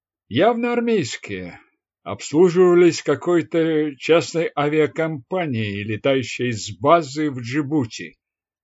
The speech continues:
но на новеньких русских вертолетах Ми семнадцать, используемых здесь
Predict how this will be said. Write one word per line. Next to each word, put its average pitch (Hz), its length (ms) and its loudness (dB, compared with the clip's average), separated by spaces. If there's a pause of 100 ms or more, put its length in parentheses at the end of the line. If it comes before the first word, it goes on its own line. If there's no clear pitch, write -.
(200)
но 180 280 4
на 196 180 6
новеньких 160 800 0
русских 120 560 -6
вертолетах 104 1200 -4
Ми 104 300 -2
семнадцать, 104 1120 -4
используемых 156 920 0
здесь 120 400 -2